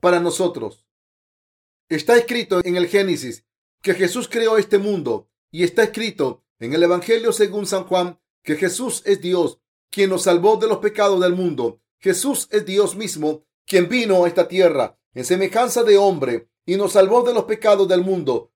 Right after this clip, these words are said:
de una vez y para siempre. Escrito está en Juan uno cuatro: "En él estaba la vida, y la vida era la luz de los hombres". La luz de los hombres aquí se refiere a la posición de Jesús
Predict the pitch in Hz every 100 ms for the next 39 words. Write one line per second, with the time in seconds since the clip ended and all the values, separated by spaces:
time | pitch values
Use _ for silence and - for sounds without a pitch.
0 | _ 160 214 254 226 208 196 196 160 175
1 | 165 185 165 - 117 - _ _ 156 156
2 | 240 254 233 180 190 180 175 - _ 135
3 | 143 196 196 196 196 190 190 175 113 92
4 | _ _ _ _ _ _ _ _ _ 175
5 | 190 196 175 208 185 185 175 220 185 117
6 | - _ _ - 185 185 196 202 190 190
7 | 190 185 185 180 180 175 214 208 151 113
8 | - _ _ 151 185 196 185 190 185 202
9 | 190 196 180 - _ - 180 190 185 196
10 | 185 185 220 214 123 - _ _ 156 180
11 | 175 180 180 170 202 190 185 180 175 240
12 | 226 -